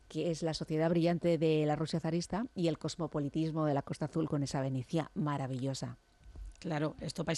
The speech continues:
Speaker 2: paisajísticamente, eh,
Speaker 1: Bueno,
Speaker 2: a nivel
Speaker 1: imagínate.
Speaker 2: fotografía, etcétera, es un pasaje maravilloso también,
Speaker 1: Ujú.
Speaker 2: ¿no?
Speaker 1: Claro, imagínate esa Venecia, además, eh, tierra de mascaradas, eh, donde nada es lo que parece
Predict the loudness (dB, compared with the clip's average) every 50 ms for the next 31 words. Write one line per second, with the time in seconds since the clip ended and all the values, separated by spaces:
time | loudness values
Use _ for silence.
0 | -2 -2 -4 -6 -6 -6 -4 -2 0 2 4 6 6 6 4 4 2 2 4 4
1 | 6 6 4 2 2 2 4 4 6 6 6 6 4 4 2 2 2 2 2 2
2 | 2 0 0 0 0 2 2 2 2 0 0 0 0 0 0 0 0 0 0 0
3 | -2 -2 -2 0 0 0 2 0 0 0 -2 -2 -2 -2 -2 -2 -2 -2 0 0
4 | 0 0 0 0 0 -2 -2 -2 -4 -4 -2 -2 0 0 0 0 0 0 0 -2
5 | -2 -2 -2 0 0 2 2 4 4 4 4 2 0 -2 -4 -4 -2 -2 -2 0
6 | 0 2 2 2 2 2 2 0 0 -2 -2 0 0 0 2 2 2 0 0 0
7 | 0 2 2 4 2 2 2 0 0 -2 -4 -8 -14 -16 -14 -14 -14 -10 -6 -4
8 | 0 2 2 4 4 4 4 4 4 2 0 0 0 0 2 2 2 2 2 2
9 | 2 2 0 -2 -6 -10 -12 -14 -16 -16 -14 -6 -2 0 2 4 4 4 4 4
10 | 4 4 4 4 4 4 2 2 2 0 2 2 2 2 0 0 0 0 2 2
11 | 2 0